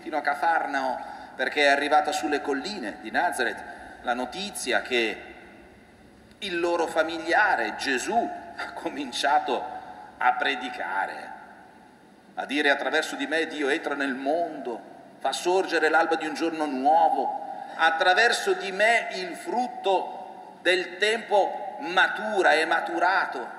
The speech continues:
I profeti parlavano di me", seppure messo a, a fare esorcismi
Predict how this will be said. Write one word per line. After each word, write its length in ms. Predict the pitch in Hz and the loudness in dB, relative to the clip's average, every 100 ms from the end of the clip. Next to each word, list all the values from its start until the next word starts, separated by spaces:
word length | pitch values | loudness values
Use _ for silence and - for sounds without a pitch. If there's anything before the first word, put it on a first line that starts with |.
| - - - - - - | -16 -18 -18 -20 -18 -10
I 120 | 196 | 0
profeti 400 | 202 196 240 214 | 2 4 2 2
parlavano 460 | 165 180 190 175 | 2 4 4 2
di 100 | 147 | 2
me", 300 | 147 175 - - | 2 2 -2 -6
seppure 480 | 185 - 240 240 | -8 -4 2 4
messo 460 | 175 202 202 - 156 | 6 4 2 0 2
a, 460 | 143 - - - - - - - - - - - | 2 0 -6 -10 -12 -14 -16 -16 -18 -18 -20 -8
a 100 | - | 0
fare 220 | 190 185 | 2 4
esorcismi 880 | 175 165 - - 190 135 113 87 | 2 -2 -4 -6 -6 -8 -10 -14